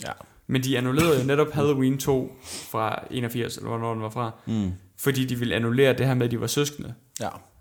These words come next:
Speaker 2: Men hvis den ene skal dø, for den anden også dør, eller hvis de skal begge to dø, før at Michael Myers dør, så er der
Speaker 1: Mm.
Speaker 2: sådan, så er der ikke nogen grund til at annullere det med, med de søskende.
Speaker 1: Nej, nej, nej.
Speaker 2: Altså,
Speaker 1: Det
Speaker 2: det
Speaker 1: er
Speaker 2: giver
Speaker 1: rigtigt.
Speaker 2: lige pludselig bedre mening.
Speaker 1: Ja.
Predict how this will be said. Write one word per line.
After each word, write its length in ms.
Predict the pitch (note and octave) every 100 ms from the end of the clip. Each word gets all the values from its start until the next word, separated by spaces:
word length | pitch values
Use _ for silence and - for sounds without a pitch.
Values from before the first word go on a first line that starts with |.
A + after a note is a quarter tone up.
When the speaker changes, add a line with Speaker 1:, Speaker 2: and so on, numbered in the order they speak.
| _ -
Speaker 2:
Men 200 | B2+ B2+
hvis 160 | A#2 B2+
den 100 | C#3+
ene 140 | D#3+
skal 140 | E3 C#3
dø, 280 | C#3+ C#3+ C3 -
for 140 | C3 B2
den 100 | B2+
anden 180 | B2+ C#3
også 180 | A#2+ -
dør, 60 | B2
eller 100 | B2
hvis 80 | C3
de 60 |
skal 140 | D3 C#3
begge 200 | D#3 D3+
to 100 | C#3
dø, 220 | C#3+ C3+ C3
før 160 | C3 B2 - -
at 80 | A#2
Michael 160 | A#2 A#2 A#2
Myers 100 | B2
dør, 120 | A#2+ - - -
så 120 | -
er 60 | C#3+
der 60 | G#2+
Speaker 1:
Mm. 0 |
Speaker 2:
sådan, 300 | G2 A#2 A#2+
så 100 | C#3
er 20 |
der 40 |
ikke 80 | C3+
nogen 120 | C#3
grund 140 | C3 C3
til 80 |
at 60 | B2+
annullere 260 | A#2+ C3 B2
det 120 | A#2
med, 100 | A2+ - - -
med 200 | B2 A#2+
de 80 | A#2+
søskende. 420 | - C#3+ - - - -
Speaker 1:
Nej, 100 | C#3
nej, 100 | F#2
nej. 80 | D2
Speaker 2:
Altså, 80 | F#2 -
Speaker 1:
Det 0 |
Speaker 2:
det 140 | G#2+
Speaker 1:
er 20 |
Speaker 2:
giver 20 |
Speaker 1:
rigtigt. 220 | A2+ B2+ B2+
Speaker 2:
lige 80 |
pludselig 220 | B2 B2 A#2+
bedre 160 | B2+
mening. 340 | A#2+ A#2+ A#2+ A#2+
Speaker 1:
Ja. 100 | -